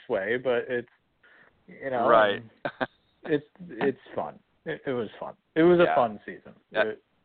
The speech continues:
Speaker 2: Perfect. All right, Peter. Let's, let's, we gotta move. Uh, we gotta move forward. Un-, un-, unfortunately,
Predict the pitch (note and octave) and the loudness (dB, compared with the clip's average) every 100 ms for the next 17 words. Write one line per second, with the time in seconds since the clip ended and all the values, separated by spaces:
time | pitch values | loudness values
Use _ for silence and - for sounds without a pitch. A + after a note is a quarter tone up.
0 | _ _ _ _ _ _ _ A2 G2 F2+ | _ _ _ _ _ _ _ -2 -2 -4
1 | - _ - - - - - G#3 F#3+ A3+ | -10 _ -20 -20 -20 -14 0 2 2 -2
2 | G#3 B3 - - F3+ G3+ - - _ - | -4 -4 -6 -14 -8 -8 -8 -20 _ -20
3 | C3 D3 D#3 D3 C#3 - - A#2+ A#2 A2 | -10 0 0 2 -4 -6 0 4 4 2
4 | A#2+ B2 B2 A#2 B2+ A2+ A2+ A2 - A2 | 2 2 0 -4 0 4 4 2 -2 -4
5 | G#2+ G#2 G#2 A2 G#2+ A#2 C#3 G3 A2+ | -2 -4 -4 -6 -2 2 4 2 0